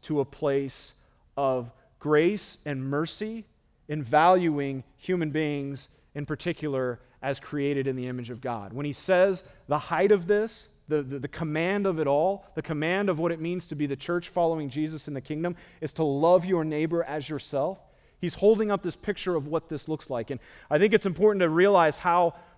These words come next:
much of a, uh, how, how, how shocking in some ways this would have been to the Roman culture.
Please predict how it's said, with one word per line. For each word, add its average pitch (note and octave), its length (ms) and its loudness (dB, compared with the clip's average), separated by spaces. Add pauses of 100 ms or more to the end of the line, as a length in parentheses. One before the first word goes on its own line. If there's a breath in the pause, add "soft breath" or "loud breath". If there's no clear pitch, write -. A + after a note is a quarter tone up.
much F3 380 2
of E3 220 2
a, E3 220 4
uh, C3+ 240 2 (180)
how, F3+ 100 0
how, F3+ 180 2
how D#3+ 260 -4 (300)
shocking F3 640 2
in C#3+ 120 -8
some D3 240 -4
ways C#3+ 200 -2
this D3+ 180 -6
would F#3 100 4
have C3 140 -4
been E3+ 280 2
to - 100 -10
the D3+ 100 0
Roman D#3 280 0
culture. F3+ 440 -4